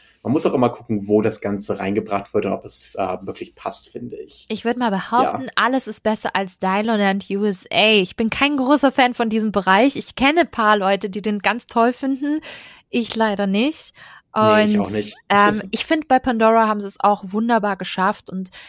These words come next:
Speaker 2: mach mir da ehrlich gesagt auch nicht so große Gedanken. Gerade Zootopia kann ich mir sehr, sehr gut vorstellen. Sogar noch ein bisschen besser als Moana, find ich, tatsächlich. Ähm, ich glaube, es ist einfach nur eine Frage des Konzepts und der Verbindung
Speaker 1: Mhm.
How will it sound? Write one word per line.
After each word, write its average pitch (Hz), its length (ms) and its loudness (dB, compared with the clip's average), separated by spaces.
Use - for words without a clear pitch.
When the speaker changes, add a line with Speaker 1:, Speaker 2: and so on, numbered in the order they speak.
Speaker 2:
mach 185 160 -2
mir 226 100 -2
da 196 120 2
ehrlich 208 260 -6
gesagt 202 240 -6
auch 196 60 -6
nicht 208 180 -6
so 196 80 -12
große 208 300 -10
Gedanken. 190 300 -4
Gerade 214 200 -4
Zootopia 196 600 -2
kann 190 220 -8
ich 185 100 -8
mir 196 140 -6
sehr, 190 160 -4
sehr 202 100 -6
gut 190 180 -10
vorstellen. 208 520 -4
Sogar 202 180 -4
noch 262 140 -6
ein 254 60 -4
bisschen 254 260 -4
besser 240 240 -2
als 226 180 -4
Moana, 214 400 -2
find 277 240 -12
ich, - 320 -10
tatsächlich. 269 680 -4
Ähm, 202 300 0
ich - 160 -16
glaube, 190 240 -6
es 214 80 -6
ist - 180 -6
einfach 214 220 -6
nur 202 120 -2
eine 196 100 -2
Frage 190 340 -4
des 185 140 -10
Konzepts - 680 -6
und 208 140 0
der 208 80 4
Verbindung 202 720 2
Speaker 1:
Mhm. 180 60 -6